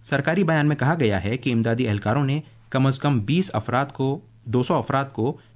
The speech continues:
महफूज मकामात पर पहुंचाने की तस्दीक की है। बहुत से इलाकों में पानी भर गया है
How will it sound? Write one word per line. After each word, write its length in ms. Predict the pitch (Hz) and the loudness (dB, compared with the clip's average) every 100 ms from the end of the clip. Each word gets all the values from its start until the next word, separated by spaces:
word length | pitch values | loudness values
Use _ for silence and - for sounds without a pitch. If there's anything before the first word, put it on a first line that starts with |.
| - | -2
महफूज 500 | 127 131 - 170 170 | 0 0 0 0 0
मकामात 500 | - 110 110 117 139 120 | -2 0 2 2 0 -2
पर 60 | |
पहुंचाने 440 | 120 107 98 127 101 | -2 -2 0 2 0
की 120 | 113 | 0
तस्दीक 420 | 113 107 127 - | -2 0 -2 -4
की 100 | - | -8
है। 260 | 85 95 82 - - - 95 | -4 -2 -4 -10 -20 -16 -4
बहुत 240 | 98 104 | -2 0
से 60 | 98 | 2
इलाकों 240 | 95 110 | 2 2
में 100 | 104 | -2
पानी 240 | 98 92 95 | 0 0 0
भर 140 | 95 | 0
गया 240 | 92 127 | 0 2
है 260 | 131 135 147 | 2 0 -4